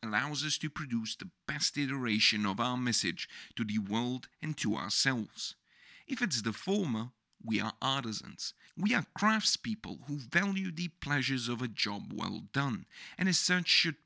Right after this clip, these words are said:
price our products accordingly, depending on our skill, on the quality of the finished product, the time we spent working on it, and factor in our experiences, education,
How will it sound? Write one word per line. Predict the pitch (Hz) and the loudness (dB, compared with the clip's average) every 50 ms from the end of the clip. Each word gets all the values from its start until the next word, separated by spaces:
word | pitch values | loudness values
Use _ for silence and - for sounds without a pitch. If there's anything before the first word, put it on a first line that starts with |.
| _ | _
price | - - 170 180 175 165 165 156 - - - - | -6 -2 0 2 2 2 2 2 0 0 0 0
our | 131 135 147 143 | 0 0 0 0
products | - - 120 113 110 104 104 98 - - - - | -2 -4 -4 -2 -2 -2 -4 -6 -6 -6 -6 -6
accordingly, | 104 _ - - 135 143 156 151 139 123 113 101 90 69 57 - - - _ _ - - - - - - | -6 _ -6 -4 -2 0 0 0 -2 -2 -4 -8 -8 -12 -16 -18 -20 -20 _ _ -20 -20 -20 -12 -6 -4
depending | - 107 123 117 113 110 113 113 117 | 2 6 6 8 8 6 6 4 2
on | 120 123 123 | 2 2 2
our | 123 127 127 | 0 0 0
skill, | 131 - - - - - 208 180 131 - - _ _ _ - | 0 0 0 -2 -2 -2 -4 -4 -4 -6 -12 _ _ _ -6
on | - 135 | -2 0
the | 135 160 175 - - - | 0 0 0 -2 -2 -2
quality | 226 226 208 160 123 - 107 95 | 0 2 2 0 -2 -2 -4 -4
of | 92 95 95 98 | -4 -6 -6 -6
the | 110 107 | -6 -6
finished | - - - 101 101 104 98 - - - | -4 -2 0 0 2 2 2 0 -2 0
product, | - 165 175 160 - - - - - - - - - | -2 -2 0 -2 -4 -6 -8 -10 -18 -20 -16 -8 -4
the | 135 | -4
time | 135 - - 170 180 180 180 175 165 160 | -4 -2 -2 0 0 0 0 0 -2 -2
we | 170 170 | -2 0
spent | - - - - 135 127 127 131 - - 104 | 0 0 2 2 0 0 0 -2 -6 -6 -2
working | 113 120 123 123 - - 127 120 120 | 0 0 0 0 -2 -2 -2 -2 0
on | 120 120 120 | -2 -2 -2
it, | 117 110 - - - - - - | -6 -8 -10 -16 -20 -20 -4 2
and | - 175 180 180 160 | 2 4 4 2 0
factor | - - - - 139 135 - - - 135 127 | -6 -2 2 4 4 4 2 0 -2 -2 0
in | 127 123 120 | 0 0 0
our | 117 113 113 110 110 | 0 0 0 0 0
experiences, | 110 - - - - 101 95 98 95 95 98 98 - - 98 95 - - - 98 | 0 -2 -2 0 0 0 2 2 2 0 0 0 0 0 2 2 2 2 2 0
education, | 95 90 90 92 - - 87 71 - - - - 76 85 - | 0 0 -2 -2 0 -2 -2 0 0 0 0 0 -2 -4 -8